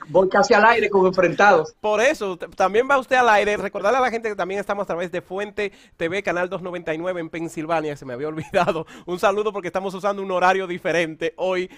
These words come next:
Speaker 2: Eh, se supone que nosotros estuviéramos también a las diez y ya usted va a las diez. Eh, simplemente rápido saludar en la presencia suya a Joel Loop, también a Gamboa, bueno, nos sigue escribiendo, a, a Eddie Coradín, a Rudy Torres, que están con nosotros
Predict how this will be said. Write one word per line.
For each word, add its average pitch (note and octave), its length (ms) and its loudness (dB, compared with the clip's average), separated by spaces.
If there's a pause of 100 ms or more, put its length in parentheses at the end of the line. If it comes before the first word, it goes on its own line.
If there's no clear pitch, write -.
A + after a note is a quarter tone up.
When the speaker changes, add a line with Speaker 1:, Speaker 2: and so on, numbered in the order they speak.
(220)
Speaker 2:
Eh, C#3+ 380 0
se F3 160 -8
supone E3+ 260 -6
que F#3+ 60 -4
nosotros F#3 240 -4
estuviéramos F#3 360 -4
también F3 260 -6
a - 20 0
las F3 160 0
diez D#3 260 -4
y C#3+ 80 -10
ya D3+ 140 -2
usted E3+ 180 -8
va E3+ 60 -2
a - 20 0
las F3 160 0
diez. C#3+ 180 -6 (380)
Eh, E3 100 -6
simplemente A#3 540 -6
rápido A#3+ 380 -6
saludar G#3+ 480 -4
en F#3+ 80 -8
la F3 80 -4
presencia G3 360 -10
suya G#3+ 520 -4
a E3 260 0
Joel F#3+ 340 -4
Loop, A3+ 460 -2 (180)
también F#3+ 460 -4
a E3 300 0
Gamboa, E3 320 -4
bueno, D#3 260 -6
nos C#3+ 100 -10
sigue E3 140 -12
escribiendo, F#3 460 -6
a, F#3+ 100 -2
a F3+ 220 -2
Eddie A3+ 260 -2
Coradín, A3+ 580 -4
a E3 80 2
Rudy F#3+ 300 -10
Torres, A3 500 -4
que - 80 -12
están F#3+ 200 -6
con F#3+ 100 -10
nosotros F#3+ 440 -12